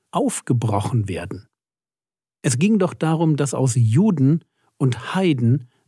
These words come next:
ein neues Volk Gottes, eine neue Ekklesia entsteht.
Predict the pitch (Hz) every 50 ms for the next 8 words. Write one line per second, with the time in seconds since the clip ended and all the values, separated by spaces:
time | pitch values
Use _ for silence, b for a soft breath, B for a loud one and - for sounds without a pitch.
0 | b - 147 139 135 135 127 120 117 - - - 131 131 143 165 220 262 269 240
1 | 180 135 - - - - - 151 135 127 120 117 120 - - - 131 120 113 -
2 | - 98 - - - - _ _ _ _ _ _ _ _ _ _ _ _ _ -
3 | 147 147 147 139 139 139 139 143 170 220 233 190 147 139 - 165 156 - - -
4 | 143 117 113 110 110 107 151 208 220 190 120 104 120 - - 107 92 - - -
5 | - 87 85 95 - -